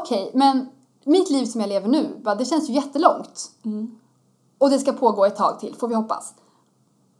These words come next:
Speaker 1: Hur kommer jag minnas det här livet? Hur kommer jag att prata om det?
Speaker 2: Mm.
Speaker 1: Kommer det vara ett liv bland alla andra? Eller kommer det här livet att urskilja sig någonting?
Speaker 2: Vill du det? Vill du ha det som mål att det ska urskilja sig?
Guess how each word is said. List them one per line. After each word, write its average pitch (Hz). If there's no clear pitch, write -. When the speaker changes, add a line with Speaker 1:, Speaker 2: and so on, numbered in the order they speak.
Speaker 1:
Hur 302
kommer 320
jag 294
minnas 285
det 302
här 381
livet? -
Hur 311
kommer 311
jag 285
att 294
prata 285
om 262
det? 320
Speaker 2:
Mm. 226
Speaker 1:
Kommer 285
det 269
vara 403
ett -
liv 214
bland 220
alla 208
andra? 269
Eller 247
kommer 247
det 226
här 226
livet 220
att 220
urskilja 277
sig -
någonting? 220
Speaker 2:
Vill 262
du 415
det? 202
Vill 233
du 247
ha 262
det 247
som 233
mål 277
att 208
det 214
ska 254
urskilja 220
sig? -